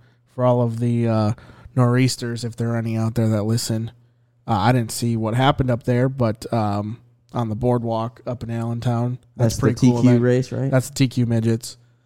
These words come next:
Speaker 1: Um, we got Chili Bowl on right now. A friend of the program, J J Yaley, his prelim night is, well, by the time this gets out, no one, it's already gonna be done probably.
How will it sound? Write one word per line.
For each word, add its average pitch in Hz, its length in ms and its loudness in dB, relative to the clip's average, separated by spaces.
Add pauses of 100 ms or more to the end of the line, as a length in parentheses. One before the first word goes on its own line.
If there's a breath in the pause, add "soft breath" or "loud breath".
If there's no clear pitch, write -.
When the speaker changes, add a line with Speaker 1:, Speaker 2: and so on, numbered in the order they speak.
(300)
Speaker 1:
Um, 110 580 0 (520)
we 127 120 -6
got 131 320 0 (300)
Chili 190 260 4
Bowl 170 260 6
on 160 240 4
right 147 200 2
now. 143 680 2 (140)
A 135 200 4
friend 156 320 4
of 139 100 2
the 135 60 0
program, 147 680 4 (300)
J 143 220 2
J 139 200 4
Yaley, 131 400 2 (220)
his 127 180 -4
prelim 135 480 2
night 127 340 2 (120)
is, 117 380 -2 (800)
well, 123 140 2
by 131 80 6
the 127 80 2
time 156 240 2
this 143 160 -2
gets 131 240 0
out, 127 260 4
no 131 180 2
one, 120 260 -2 (240)
it's 131 160 -6
already 127 180 2
gonna 117 140 -2
be 107 100 -2
done 107 320 -2
probably. 107 560 -8